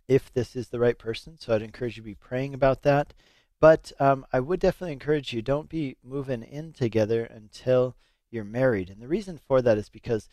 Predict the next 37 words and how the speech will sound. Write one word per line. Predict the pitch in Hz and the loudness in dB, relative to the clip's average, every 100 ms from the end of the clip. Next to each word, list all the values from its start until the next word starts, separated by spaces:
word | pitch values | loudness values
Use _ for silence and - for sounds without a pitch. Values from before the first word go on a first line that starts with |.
| _ _ - | _ _ -10
when | 139 | -4
you | 151 | 0
move | 220 214 | 2 2
in | 196 | 2
together | 165 117 110 110 | 4 4 2 0
with | 107 | -6
somebody, | - 110 107 107 | -12 -12 -8 -8
you're | 110 | -8
basically | 117 196 - - 131 104 | 0 0 0 0 2 2
acting | 104 127 - 143 120 | 2 0 0 -4 -4
as | - 110 117 | -6 -10 -10
if | - | -12
you | 110 98 | -14 -12
are | 98 107 | -12 -12
married, | 123 139 151 160 _ _ _ _ - | -10 -8 -6 -8 _ _ _ _ -6
and | 117 113 | -4 2
yet | 120 113 | 4 4
you | 113 | -2
don't | 113 127 113 | -8 -8 -4
have | 127 107 | -4 -4
the | |
commitment | - - 110 117 110 104 _ 98 | -12 -10 -8 -10 -10 -18 _ -20
of | _ | _
being | 101 104 98 | -16 -16 -16
married. | 78 55 50 _ _ _ | -20 -20 _ _ _ _
You | 117 | -14
know, | 117 | -14
sometimes | - 151 - 143 113 - 107 | -10 -10 -6 -6 -6 -10 -8
I, | 107 - | -8 -10
I'll | 110 | -10
have | 107 117 | -4 -4
people | - 120 110 | -4 -18 -16
say, | - 120 110 107 - _ _ _ | -4 4 4 4 -4 _ _ _
you | 143 | 0
know, | 131 | 2
"What | 127 147 | 4 6
is, | 143 - | 4 2